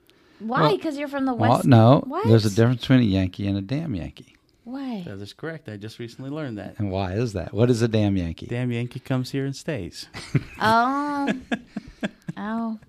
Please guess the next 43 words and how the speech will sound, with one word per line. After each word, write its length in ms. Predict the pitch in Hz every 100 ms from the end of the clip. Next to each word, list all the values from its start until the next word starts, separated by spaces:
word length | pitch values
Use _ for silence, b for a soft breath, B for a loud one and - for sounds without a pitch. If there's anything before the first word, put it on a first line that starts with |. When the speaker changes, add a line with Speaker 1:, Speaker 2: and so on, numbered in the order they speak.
| _ B B
Speaker 1:
So 80 | 165
Speaker 3:
So 420 | - 285 - 123
Speaker 1:
it 100 | 269
doesn't 240 | 294 285 269
matter 260 | 254 247
where 140 | 233 233
you're 160 | 233
from, 300 | 226 214 220
they 140 | 214 220
still 220 | 220 202
call 200 | - 214
you 200 | 208 202
a, 180 | 196 -
a 100 | -
Yankee 460 | 196 196 196 196 214
here? 260 | 208 208 208
Like, 300 | 214 190 _ _ - _
Speaker 3:
Pretty 160 | 147 208
Speaker 1:
we're 140 | 247
Speaker 3:
much. 80 | 254
Speaker 1:
from 120 | 262 262
the 60 |
Speaker 2:
Yeah. 60 | 254
Speaker 1:
West 240 | 269 -
Coast. 420 | - 302 220 - 208
We're 80 |
not 180 | 240 254
Yankees. 420 | 147 180 196 220 95
Speaker 2:
I, 140 | 110
I 180 | - 110
am 160 | 117 113
Speaker 3:
Yeah, 80 | 110
Speaker 2:
a 40 |
Speaker 3:
pretty 140 | 98 104
Speaker 2:
damn 100 | 113
Speaker 3:
much. 60 | 110
Speaker 2:
Yankee. 340 | 120 - -
As, 160 | 104 113
as 220 | 113 101
a 20 |
matter 240 | 104 113 113
of 80 |
fact, 320 | - 113 98